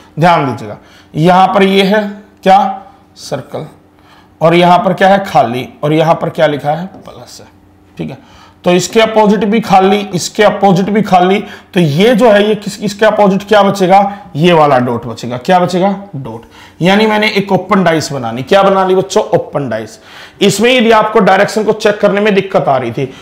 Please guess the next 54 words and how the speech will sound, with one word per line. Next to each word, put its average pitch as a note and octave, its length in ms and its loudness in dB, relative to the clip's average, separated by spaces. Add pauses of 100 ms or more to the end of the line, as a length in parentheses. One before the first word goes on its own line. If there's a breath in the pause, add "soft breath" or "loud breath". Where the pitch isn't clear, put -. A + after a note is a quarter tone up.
(140 loud breath)
क्योंकि G3 200 4
plus A3 340 0
के A#3+ 120 0
साथ G#3 300 2
हमें G3 200 0
क्या F#3+ 120 2
है, G#3 120 4
दो G3 200 2
blank G3+ 300 0
देखने E3+ 280 0
थे, F#3+ 80 0
नजर F#3 220 2
आ F3+ 120 6
रहे E3+ 160 0
थे D3+ 80 -4
क्या, D3 160 -4 (300 loud breath)
यहां E3+ 200 2
तो G3+ 100 0
plus G3 280 -2
के G#3+ 100 -4
साथ F#3+ 180 4
दो F3+ 180 2
blank F#3 320 0
आप F3+ 180 2
check G#3+ 200 -2
नहीं F#3+ 140 -2
कर D#3+ 140 -2
पा D3+ 160 2
रहे C#3 140 0
थे D3+ 120 -4
ना, A3 280 0 (260 loud breath)
तो G3 80 2
मैंने G3+ 300 2
क्या G#3 220 2
किया, F#3+ 440 2 (240 loud breath)
इसी B3 220 2
dice F3+ 320 2
से A3 60 4
एक F3+ 120 0
दूसरी G#3 320 0
open F#3 320 0
dice E3+ 240 0
बना D#3 140 2
ली, F#3 200 2
इसी G#3 200 0
dice D3 280 0
की, C3+ 200 -14 (280 loud breath)
यानी G#3 280 4
जिस, F#3+ 320 2
जिसको G#3+ 340 2
मोड़ने G#3+ 340 2
के A3 140 2
बाद E3+ 280 2
भी, A3 260 0